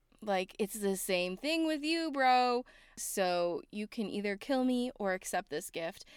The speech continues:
And Esau decides to accept the gift. And then Esau says, "Hey, let me travel with you on to Seir, and we'll, I'll protect your herds and things." And Jacob says, "Hey, man, like,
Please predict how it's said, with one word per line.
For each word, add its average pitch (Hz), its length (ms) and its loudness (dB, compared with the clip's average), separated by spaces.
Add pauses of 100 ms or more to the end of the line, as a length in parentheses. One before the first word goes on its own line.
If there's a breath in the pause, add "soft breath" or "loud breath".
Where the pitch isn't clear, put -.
(160 loud breath)
And 196 240 -2
Esau 220 460 2
decides 185 640 -2
to 240 100 -4
accept - 340 -4
the 247 80 -2
gift. 202 460 -4 (200 loud breath)
And 240 160 4
then 254 260 4
Esau 240 400 2
says, 220 340 0
"Hey, 285 420 4
let 220 240 4
me 403 120 2
travel 277 460 4
with 226 280 2
you 185 320 0
on 190 260 2
to - 160 -8
Seir, 175 560 0 (480 loud breath)
and 196 720 2 (100)
we'll, 190 800 2
I'll 196 140 2
protect 208 540 -4
your 196 440 0
herds 185 400 -2
and 190 160 -6
things." 165 440 -4 (380 loud breath)
And 196 480 2
Jacob 247 640 4
says, 190 560 2 (240)
"Hey, 277 360 4
man, 214 580 2
like, 202 400 4